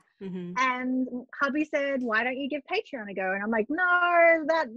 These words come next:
Speaker 2: what if no one joins? Like, that would be really embarrassing." And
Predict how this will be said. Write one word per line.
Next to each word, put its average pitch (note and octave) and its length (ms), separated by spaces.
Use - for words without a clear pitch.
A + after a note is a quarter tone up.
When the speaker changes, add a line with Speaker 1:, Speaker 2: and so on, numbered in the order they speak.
Speaker 2:
what D#4 140
if G4 140
no D#4 140
one D#4 240
joins? C#4 720
Like, A#3 200
that A#3 140
would A#3+ 140
be B3 180
really A3+ 600
embarrassing." A#3+ 920
And G4+ 380